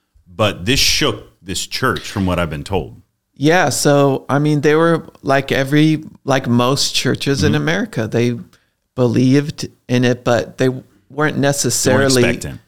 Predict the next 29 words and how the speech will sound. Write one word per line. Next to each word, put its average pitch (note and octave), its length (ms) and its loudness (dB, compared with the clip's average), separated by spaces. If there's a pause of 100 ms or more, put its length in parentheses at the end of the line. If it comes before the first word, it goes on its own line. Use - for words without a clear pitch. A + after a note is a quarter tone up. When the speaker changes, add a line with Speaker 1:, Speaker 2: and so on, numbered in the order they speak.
(520)
Speaker 2:
going B2+ 340 2
after B2+ 380 0
it A#2 80 0
in B2 60 2
Speaker 1:
Yeah. A#2+ 60 2
Speaker 2:
the A#2 60 2
middle A#2 340 4
of A2+ 140 2
a A#2 60 0
service, A2+ 760 0
like G#2+ 280 0
declaring A2 520 0
healing, A2 540 2
that A#2 180 0
kind A2 180 -4
of G#2+ 60 -4
stuff. A2+ 360 -4
Speaker 1:
Mm-hmm. F#2+ 200 -4 (360)
Speaker 2:
That A2+ 200 -2
wasn't A2+ 280 -4
necessarily A#2 440 -2
a A2+ 40 -2
thing, A2 280 -2
or B2 160 0
teaching, A2 640 -2 (680)
you B2 100 -4
know, A2+ 260 0
on G#2+ 200 0
it G#2 260 -4